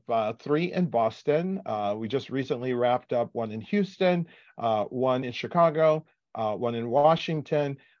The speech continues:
Uh, soon we'll have ten in Los Angeles. So we're excited about the apprentice program that has certainly become a very attractive option for a number of individuals who are trying to find their way to move up in their career in the tourism industry.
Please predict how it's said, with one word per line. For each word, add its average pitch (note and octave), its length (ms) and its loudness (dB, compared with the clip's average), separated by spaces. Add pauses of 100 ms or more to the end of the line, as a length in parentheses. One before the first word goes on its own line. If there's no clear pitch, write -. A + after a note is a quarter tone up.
Uh, A2+ 180 0
soon F3 340 0
we'll D3+ 120 6
have C3+ 260 2
ten D#3+ 400 -2 (220)
in B2+ 100 -4
Los A2 300 -4
Angeles. D3+ 500 2 (300)
So F3+ 160 2
we're F#3 80 4
excited G#3+ 420 4
about E3+ 240 4
the D3+ 80 -2
apprentice C3+ 380 -6
program B2+ 440 2
that B2+ 80 -2
has B2+ 160 -2
certainly E3+ 420 2
become B2+ 480 0
a C3 60 -2
very C3 260 0
attractive C3 520 0
option A#2 460 -4
for A#2 140 -4
a - 20 -2
number F#3 340 2
of C3 80 -2
individuals A2+ 720 -4 (300)
who C3+ 80 2
are A#2 60 0
trying B2+ 320 -2
to B2+ 60 -4
find B2 320 -2
their A#2 180 2
way A#2+ 380 0
to A#2+ 120 -10
move A#2+ 240 -2
up A#2 160 -2
in A2 120 -6
their G#2+ 200 -6
career A2 520 -2
in A2+ 120 -6
the A2 100 -6
tourism G#2+ 380 -6
industry. - 520 -14